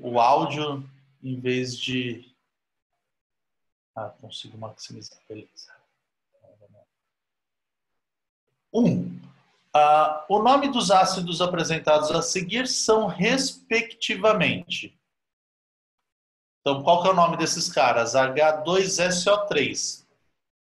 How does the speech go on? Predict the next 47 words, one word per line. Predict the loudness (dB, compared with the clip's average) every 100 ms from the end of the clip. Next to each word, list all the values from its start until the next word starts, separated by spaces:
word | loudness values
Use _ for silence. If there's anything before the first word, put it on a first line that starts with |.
| _ 0
O |
H | 2 2 2
dois | 2 2
S | 0 2
O | 0 0
quatro | 2 2 2 -2
é |
o | -4
sulfúrico. | -4 -6 -6 -6 -4 -4 2
O |
S | 2 2 0
O | -2 -2
três | -2 -2 -6
perdeu | -10 -4 0 0 -2 2 2
um | 4
oxigênio, | 0 -2 -6 -6 -4 -4
então | -6 -4 -4
é |
sulfuroso. | -4 -8 -10 -10 -12 -4 0 0 -2 -12 _ _ _ _ -2 0 0 -4 -12 -20 _ _ _ _ _ -12
Ácido | -10 -10 -12
sulfuroso. | -14 -14 -6 -2 0 0 -4 -10 -20 _ _ _ _
H | -2 -2 2 2
C | 2 0
L | 2 2
O | 0 0
quatro. | 2 4 2 -6 -14 -20 _ _ -12
O |
C | -6 -2 0
L | 2
O | 2 2
três, | 0 0 -4 -6
que | -2
é |
o | 0
normal, | -2 2 2 2 -2 -12 _ -4
né, | -4
que | -2
é | -6
o | -8
principal. | -12 -14 0 2 2 -2
O |
C | -6 -2
L | 0
O | 0 2
quatro | 2 2 -2 -2
é |
o | -2 -4